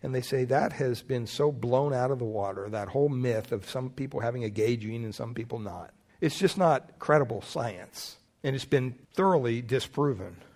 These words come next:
And yet, unfortunately, it seems like the more you say something, even if it's a lie, people begin to believe it. It's kinda like global warming. If you just keep on repeating global warming, "Oh, we're all just gonna, you know, the oceans are gonna overrun," all this stuff, you keep on repeating it,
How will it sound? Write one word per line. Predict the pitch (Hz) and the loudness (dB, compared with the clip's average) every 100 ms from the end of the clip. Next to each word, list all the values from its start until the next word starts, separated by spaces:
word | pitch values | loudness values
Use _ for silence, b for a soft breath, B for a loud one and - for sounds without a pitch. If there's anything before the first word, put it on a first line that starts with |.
| _ | _
And | 127 | 2
yet, | 139 147 - | 6 6 4
unfortunately, | 139 135 175 170 139 131 135 139 | -2 6 6 6 2 2 2 -2
it | |
seems | - 156 143 | -2 0 2
like | 139 127 | 2 2
the | 131 | 2
more | 139 151 143 - - b b b | 4 6 6 2 -6 b b b
you | 127 | -4
say | - 156 151 | 4 6 6
something, | - 120 113 131 | 4 0 2 0
even | 143 139 | 0 0
if | 123 | -2
it's | 117 - | -4 -2
a | |
lie, | 120 135 120 110 123 | 2 6 6 4 0
people | 131 123 123 | -2 -4 -4
begin | 117 113 | -4 -4
to | 113 | -4
believe | 127 143 127 | -2 -2 -2
it. | 92 - - | -6 -16 -20
It's | _ | _
kinda | - 110 | -6 -2
like | 110 107 | 0 0
global | 120 120 120 | 2 2 4
warming. | 120 143 127 92 95 | 2 2 2 -2 -10
If | 101 | -8
you | |
just | 110 110 | -8 -6
keep | 131 123 | -4 -2
on | 113 | -2
repeating | 107 - 143 117 | -2 0 0 0
global | 117 123 123 117 | 2 4 4 2
warming, | 135 135 117 | 2 0 0
"Oh, | 117 | 2
we're | 123 113 | 4 4
all | 123 | 2
just | 123 117 | 0 -6
gonna, | - 117 - B B B | -6 -8 -8 B B B
you | 131 | -4
know, | 110 | -2
the | 120 | 2
oceans | 131 135 110 | 0 0 -4
are | |
gonna | 120 120 | -4 -2
overrun," | 131 127 127 131 - B | -2 0 0 0 -2 B
all | 160 | 6
this | 185 170 | 6 6
stuff, | - 175 | 6 6
you | 139 | 6
keep | 135 180 | 0 2
on | 156 | 4
repeating | 139 120 185 202 113 | 2 2 4 4 2
it, | 127 143 | -2 -4